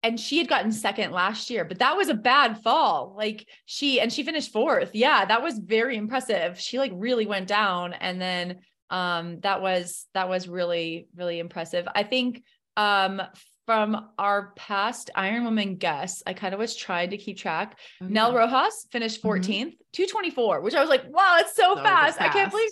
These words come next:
Speaker 2: So
Speaker 1: two twenty-four
Speaker 2: fast.
Speaker 1: gets you fourteenth. Like, that's how deep that, that women's field is. Oh, wow. Um, and then Jordan brings Three White Horses Whetstone, went
Speaker 2: Oh, yeah.
Speaker 1: three sixteen. Sika Henry,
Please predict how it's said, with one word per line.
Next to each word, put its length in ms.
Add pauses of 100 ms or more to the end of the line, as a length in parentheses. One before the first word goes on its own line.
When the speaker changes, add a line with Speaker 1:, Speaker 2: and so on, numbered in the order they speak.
Speaker 2:
So 100
Speaker 1:
two 160
twenty-four 200
Speaker 2:
fast. 360
Speaker 1:
gets 180
you 160 (200)
fourteenth. 880 (340)
Like, 160
that's 300
how 340
deep 540
that, 480 (380)
that 180
women's 300
field 360
is. 400
Oh, 400
wow. 400 (320)
Um, 500 (280)
and 180
then 720 (180)
Jordan 600 (220)
brings 360
Three 140
White 180
Horses 340
Whetstone, 540 (160)
went 500
Speaker 2:
Oh, 120
yeah. 60
Speaker 1:
three 240
sixteen. 840 (260)
Sika 300
Henry, 540